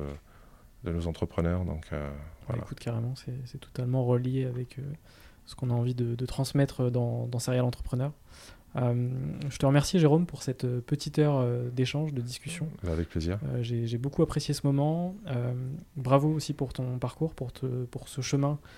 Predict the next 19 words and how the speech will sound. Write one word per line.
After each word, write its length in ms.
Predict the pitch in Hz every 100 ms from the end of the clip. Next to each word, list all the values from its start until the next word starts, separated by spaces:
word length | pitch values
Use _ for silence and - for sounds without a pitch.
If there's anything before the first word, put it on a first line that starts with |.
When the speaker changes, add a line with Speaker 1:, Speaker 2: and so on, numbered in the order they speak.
| - - - 127
Speaker 2:
euh, 160 | 127 -
que, 200 | 127 127
que 120 | -
tu 140 | - 127
mènes 400 | 135 139 123 120
depuis, 460 | 120 - - 127 120
euh, 400 | 117 120 120 123 127 135 139
bientôt, 440 | 123 123 135 127
euh, 140 | 123 123 - -
enfin, 200 | - 120
plus 160 | - 135
d'une 160 | 131
quinzaine, 300 | 127 123 127
quinzaine 320 | 123 131 127 120
d'années, 240 | 123 156 -
Speaker 1:
Mhm. 100 | 98 104 110 - - 135
Speaker 2:
euh, 460 | 127 131 143 151 143
pour, 320 | - 131
euh, 60 | 127